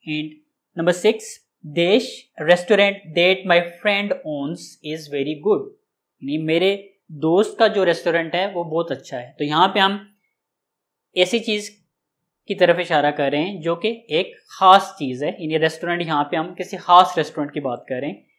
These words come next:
दोस्त के रेस्टोरेंट की बात कर रहे हैं, तो इससे पहले जो है वो डेफिनेट आर्टिकल आएगा the। So, "The restaurant that my friend owns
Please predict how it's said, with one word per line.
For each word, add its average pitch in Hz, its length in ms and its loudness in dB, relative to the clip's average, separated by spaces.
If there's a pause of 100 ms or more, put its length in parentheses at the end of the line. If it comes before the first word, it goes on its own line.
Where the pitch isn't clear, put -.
(220)
दोस्त 180 380 2
के 185 60 4
रेस्टोरेंट 151 440 0
की 151 60 -12
बात 131 260 -4
कर 127 120 -4
रहे - 100 -8
हैं, - 100 -20 (380)
तो - 60 -10
इससे 170 220 0
पहले 170 260 2
जो 160 100 -4
है 160 60 0
वो 180 120 -2
डेफिनेट 165 540 0
आर्टिकल 143 420 -4
आएगा 131 420 -8 (320)
the। 135 320 -6 (1700)
So, 135 120 -12 (180)
"The 185 220 6
restaurant 156 580 0 (2750)
that 160 280 4 (180)
my 151 120 2
friend 151 580 -6 (160)
owns 147 280 -6